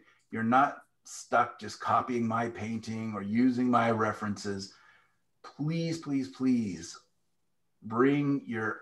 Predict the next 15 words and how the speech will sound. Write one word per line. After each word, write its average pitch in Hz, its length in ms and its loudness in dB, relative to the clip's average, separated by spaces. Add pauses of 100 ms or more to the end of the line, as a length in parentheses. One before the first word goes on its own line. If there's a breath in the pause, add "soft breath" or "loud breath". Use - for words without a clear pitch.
own 131 520 8
photos, 120 840 8
your, 101 460 0 (100)
uh, 95 360 -4
if - 120 -18
you 104 80 -8
wanna 101 160 -6
copy 120 460 2
other 117 320 0
artists' 123 580 4
paintings, 135 840 0 (460 loud breath)
um, 104 560 4
whatever 135 580 2
it 123 220 -2
is, 107 580 0